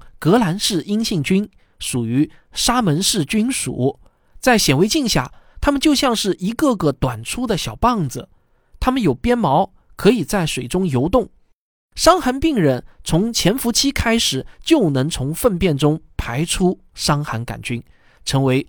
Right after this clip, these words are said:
伤寒的传染源。这也就是伤寒通过粪口传播的原因。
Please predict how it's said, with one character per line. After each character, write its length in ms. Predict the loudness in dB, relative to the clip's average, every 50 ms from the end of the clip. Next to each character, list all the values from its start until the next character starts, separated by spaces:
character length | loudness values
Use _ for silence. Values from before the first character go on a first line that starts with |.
| -10 _
伤 260 | -6 -2 0 0 0
寒 160 | -2 -4 -6 -6
的 120 | -6 -6
传 180 | -6 -6 -4 -4
染 140 | -4 -4
源。 240 | -6 -8 -8 -10 -12 -14 -20 _ _ _ _ _ -20 _ 0
这 140 | 2 4 4
也 120 | 4 4
就 160 | 4 2 2
是 240 | 2 2 0 0 -2 -4 -12 _
伤 300 | -6 0 0 0 0 0
寒 400 | -2 -2 0 2 2 0 0 0 _
通 200 | -2 0 0 -2
过 200 | 2 2 2 2
粪 360 | 2 -2 2 2 2 2 2 -2
口 240 | -2 -2 -2 -2 -6 -8
传 260 | -6 -6 -6 -6 -4
播 160 | -2 -2 -2
的 140 | -2 -4 -6
原 180 | -6 -4 -4
因。 220 | -2 -2 -2 -2